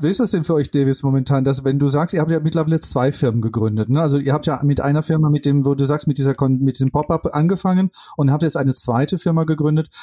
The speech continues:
Wie geht es da, wie ist es da für euch? Wer übernimmt welchen Part oder wie ergänzt ihr euch? Also was stellst du für dich fest, wie das in eurer Zusammenarbeit ist? Welche Kompetenzen kommen da für euch zusammen?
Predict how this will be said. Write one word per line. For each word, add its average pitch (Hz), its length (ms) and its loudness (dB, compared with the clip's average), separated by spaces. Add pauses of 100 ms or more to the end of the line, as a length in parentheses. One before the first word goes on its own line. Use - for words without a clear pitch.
(220)
Wie 143 120 -4
geht 208 220 -2
es 214 120 -2
da, 139 180 -2
wie 156 60 0
ist 202 140 0
es 190 80 -2
da 151 120 0
für 135 200 -2
euch? 123 280 0
Wer 147 140 0
übernimmt 165 340 0
welchen 175 300 0
Part 170 460 -2
oder 131 300 0 (320)
wie 156 280 -2
ergänzt 180 460 0
ihr 131 160 2
euch? 113 400 -2
Also 147 240 0
was 143 140 -2
stellst - 260 -4
du 165 40 -12
für - 120 -6
dich 170 180 -4
fest, - 260 -2 (360)
wie 143 60 2
das 151 140 -2
in 160 80 0
eurer 147 220 0
Zusammenarbeit 156 720 0
ist? 165 220 0
Welche 131 180 -2
Kompetenzen 170 920 0 (280)
kommen 156 300 0
da 151 100 0
für 160 160 -2
euch 143 160 0
zusammen? 135 640 0